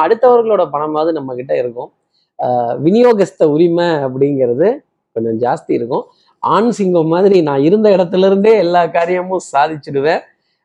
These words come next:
விநியோகஸ்த உரிமை மட்டும்தான் எனக்கு அப்படின்னு சொல்ல வேண்டிய தருணங்கள் நிறைய இருந்துகிட்டே இருக்கும். பொன்பொருள் சேர்க்கை, ஆடை அணிகலன் ஆபரண சேர்க்கை, மனதிற்கு சுகம் தரக்கூடிய நிகழ்வுகள், சந்தோஷம் தரக்கூடிய நிகழ்வுகள், வெற்றி, பெருமை, புகழ்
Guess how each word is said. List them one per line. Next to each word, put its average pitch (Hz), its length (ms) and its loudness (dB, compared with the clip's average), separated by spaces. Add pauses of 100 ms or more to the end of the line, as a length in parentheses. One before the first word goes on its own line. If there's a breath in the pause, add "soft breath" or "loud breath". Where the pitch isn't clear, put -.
(120)
விநியோகஸ்த 208 540 2
உரிமை 180 320 4
மட்டும்தான் 170 500 -2
எனக்கு 151 360 -4
அப்படின்னு 147 380 -2
சொல்ல 151 280 -2
வேண்டிய 131 360 -4
தருணங்கள் 123 520 -8 (360)
நிறைய 165 360 2
இருந்துகிட்டே 160 280 0
இருக்கும். 175 360 0
பொன்பொருள் 208 420 0
சேர்க்கை, 156 560 -2
ஆடை 180 360 0
அணிகலன் 180 360 0
ஆபரண 165 420 0
சேர்க்கை, 147 580 -4 (300)
மனதிற்கு 196 500 0
சுகம் 190 300 -4
தரக்கூடிய 160 460 -2
நிகழ்வுகள், 151 520 -2
சந்தோஷம் 185 540 -4
தரக்கூடிய 147 420 -4
நிகழ்வுகள், 135 540 -6
வெற்றி, 175 480 -2
பெருமை, 175 380 -2
புகழ் 170 380 -4